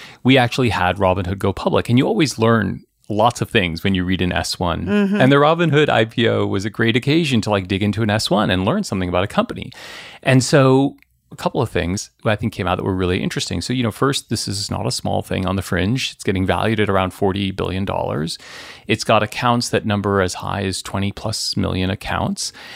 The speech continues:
Speaker 1: The revenue model is what we always knew it was, which is this idea of payment for order flow. But the other really interesting things that came out of it to me, and I'm curious about what you guys think, are first, as much as this is about kind of the democratization of finance,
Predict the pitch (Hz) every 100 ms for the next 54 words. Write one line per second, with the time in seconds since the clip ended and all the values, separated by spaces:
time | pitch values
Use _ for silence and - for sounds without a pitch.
0 | - - 113 113 123 127 113 123 120 101
1 | 117 117 104 110 110 117 - 95 101 135
2 | 117 - 95 95 - 101 98 - 95 92
3 | 98 - 113 101 90 95 - 92 95 139
4 | - - - 170 - - 214 320 202 151
5 | 202 196 165 143 139 - 147 156 135 131
6 | - 131 127 226 143 110 - 120 139 160
7 | 101 98 98 - 127 110 113 113 - 120
8 | 104 - 98 92 - 98 98 - 196 170
9 | 107 - - - _ - - - 127 151
10 | 160 156 139 - 123 120 107 107 - 107
11 | 101 107 101 104 101 - 101 95 92 -
12 | 95 92 - - 104 90 85 78 -